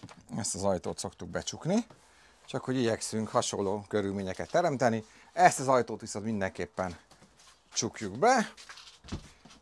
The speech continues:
és, ö, hát itt a becsukott ajtón túl van egy ilyen mínusz hatvanhat, mínusz, művészkedsz? <laughs> Nem baj, mínusz hatvankilenc decibeles, hatvanöt decibeles jelszintünk.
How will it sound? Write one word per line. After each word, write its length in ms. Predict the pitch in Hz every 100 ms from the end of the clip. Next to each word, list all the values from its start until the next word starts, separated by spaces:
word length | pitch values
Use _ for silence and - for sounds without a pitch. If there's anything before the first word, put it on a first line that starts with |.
| _
és, 480 | 120 113 110 - -
ö, 80 | 113 104 - - _ _ _ _ - - - - - -
hát 200 | 214 156
itt 120 | 135
a 60 |
becsukott 460 | 131 147 120 110 -
ajtón 380 | 131 110 92 90
túl 340 | 156 156 151 - - - _
van 200 | 110 120
egy 180 | 117 104
ilyen 200 | 110 107
mínusz 320 | 135 123 104
hatvanhat, 920 | 120 120 - 107 101 123 127 - - _ _ _ _ -
mínusz, 340 | 123 117 -
művészkedsz? 760 | 123 120 180 - 107 - - - 135 160 294
<laughs> 320 | - - 151
Nem 180 | - 190
baj, 300 | 120 135 160 - -
mínusz 300 | 202 185 151
hatvankilenc 720 | - 156 143 127 143 170 120 110
decibeles, 480 | 113 117 113 107
hatvanöt 440 | - 151 120 120 117
decibeles 540 | 113 - 101 101 -
jelszintünk. 720 | 135 147 127 110 104 151 185